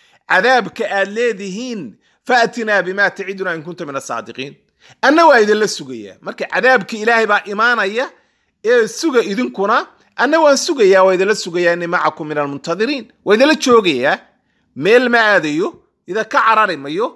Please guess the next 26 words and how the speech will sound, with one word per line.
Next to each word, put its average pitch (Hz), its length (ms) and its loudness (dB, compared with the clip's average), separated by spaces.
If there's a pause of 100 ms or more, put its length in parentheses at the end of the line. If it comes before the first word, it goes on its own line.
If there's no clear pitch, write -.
(340)
Cadaabtii 247 480 -2
baa 220 140 -4
imaanayse, 226 800 -6 (360)
anna 208 220 0
Ilaahay 214 380 4
baa 190 80 0
i 175 100 -2
badbaadinaya, 170 800 -4 (280)
idinkana 233 280 -2
waa 160 60 -2
la 151 60 -2
idin 143 140 -4
halaagaya. 123 420 -4 (720)
Halkaa 208 520 0
markii 180 400 -2
Nabiyullaahi 156 640 0
Huud 170 280 -2 (880)
calayhi 196 320 0
salaam 165 640 -2 (540)
iyo 190 200 -6
qoomkiisii 196 840 -4
ay 175 180 -6
halkaa 202 340 -6
ku 214 140 -12
kala 175 280 0
baxeen, 185 460 -2